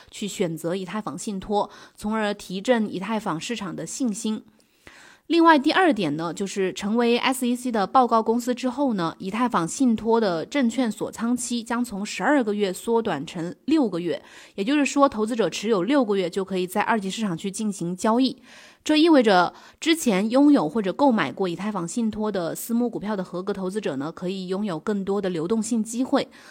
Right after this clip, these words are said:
整个流通市场的流动性也会增加。那最后一点就是值得一提的，就是这个对于以太坊信托基金本身来说，有一个重大的变化，就是它之后呢，需要向S E C去提交季度和年度的报告，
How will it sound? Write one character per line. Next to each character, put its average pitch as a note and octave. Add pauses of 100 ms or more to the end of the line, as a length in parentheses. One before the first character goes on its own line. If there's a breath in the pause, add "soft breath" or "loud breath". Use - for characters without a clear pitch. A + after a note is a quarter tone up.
(160 loud breath)
整 G3
个 B3+
流 G#3+
通 C4
市 C#4
场 F3
的 E3+
流 F#3
动 B3
性 A#3+
也 C#3+
会 F3+
增 G#3
加。 G#3 (600 soft breath)
那 C#4
最 D4+
后 D#4
一 C#4
点 F#3
就 G3+
是 G3+
值 F#3+
得 G#3
一 G#3
提 G#3
的， F#3+
就 G3
是 F#3+
这 F#3+
个 D3+
对 G#3+
于 G#3 (280 loud breath)
以 F3+
太 A3+
坊 F#3+
信 A#3+
托 A3+
基 A3+
金 A#3+
本 E3
身 A#3+
来 F#3
说， G#3
有 F3+
一 D#3+
个 F#3+
重 G#3+
大 G3+
的 F#3
变 G3
化， F#3+
就 F#3
是 F#3+
它 G3
之 G3+
后 A3
呢， F#3
需 G3+
要 G3
向 G3
S G#3
E G#3
C G#3+ (300 loud breath)
去 G#3+
提 F#3+
交 A3+
季 B3+
度 A3
和 F#3
年 F#3
度 B3
的 A#3+
报 A#3+
告， A3+